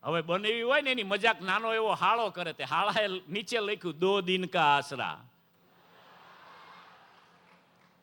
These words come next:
એટલે આને જોયું કે આ કોણ લખી ગયું, વળી પાછી એને ત્રીજી લાઈન લખી, "ઓર જ્યાદા કીજીએ." તે પાછું હાળાએ લખ્યું, ઈ કે, "ગધા હો તો રીજીએ."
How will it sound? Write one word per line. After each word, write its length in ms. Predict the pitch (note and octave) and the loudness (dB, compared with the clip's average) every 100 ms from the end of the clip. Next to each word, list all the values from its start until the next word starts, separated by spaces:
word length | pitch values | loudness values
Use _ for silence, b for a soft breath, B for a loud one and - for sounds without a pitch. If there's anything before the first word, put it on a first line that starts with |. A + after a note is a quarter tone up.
| _ _ F3+ | _ _ -8
એટલે 220 | F#3 F3+ | -4 0
આને 280 | E3+ A3+ G#3 | 0 0 -2
જોયું 300 | G3+ B3 A3+ | 0 0 2
કે 80 | |
આ 40 | G#3 | 0
કોણ 260 | A3 C#4+ | 2 2
લખી 300 | D4 B3 A#3+ | 2 -2 -2
ગયું, 260 | G#3+ F#3+ E3 | -6 -8 -4
વળી 120 | A3+ | -4
પાછી 280 | B3+ B3+ B3 | 0 -2 0
એને 160 | A#3+ A#3 | -4 -4
ત્રીજી 320 | G#3+ A3+ A#3 | -8 -6 0
લાઈન 240 | A3 G#3 | 2 2
લખી, 340 | F#3 F3+ E3+ A#2 B B - | -2 -4 -4 -8 B B 2
"ઓર 260 | F#3+ F#3+ | 6 6
જ્યાદા 440 | E3 D#3+ E3+ E3+ D#3 | 4 4 6 6 4
કીજીએ." 560 | D3+ C#3 A#2+ A2+ F#2 - _ _ _ _ _ _ _ _ _ _ _ _ - | 2 -4 -2 -2 -4 -8 _ _ _ _ _ _ _ _ _ _ _ _ -18
તે 60 | |
પાછું 400 | A2 F3+ G#3+ B3 | 0 4 4 2
હાળાએ 320 | G#3 A#3 A#3 G#3+ | 2 4 4 2
લખ્યું, 300 | A3 G#3+ F3+ | 0 -4 -6
ઈ 60 | |
કે, 160 | F3 D#3+ | -4 -4
"ગધા 300 | E3+ E3+ F#3 | -2 6 8
હો 140 | E3 | 8
તો 180 | E3 D#3+ | 6 4
રીજીએ." 560 | D#3+ E3 C#3+ C3+ F#2+ | 2 0 0 -2 -2